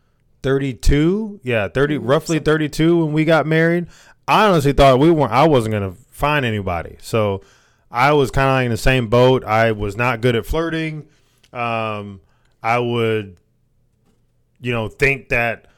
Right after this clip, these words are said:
Speaker 1: "Oh, you know, look at this beautiful girl. Maybe I can try to go talk to her. Nah, I'm just gonna get rejected," type thing.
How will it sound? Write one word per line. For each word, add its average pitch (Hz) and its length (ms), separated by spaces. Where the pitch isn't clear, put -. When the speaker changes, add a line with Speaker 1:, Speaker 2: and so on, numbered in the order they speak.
Speaker 1:
"Oh, 147 240
you 135 100
know, 127 160
look 135 220
at 123 60
this 131 200
beautiful 113 640
girl. 113 260
Maybe 120 240
I 127 60
can 117 140
try 131 160
to 123 60
go 117 100
talk 120 260
to 110 100
her. 117 220
Nah, 127 500
I'm 123 100
just 117 140
gonna 117 140
get 113 160
rejected," 107 560
type 107 260
thing. 98 300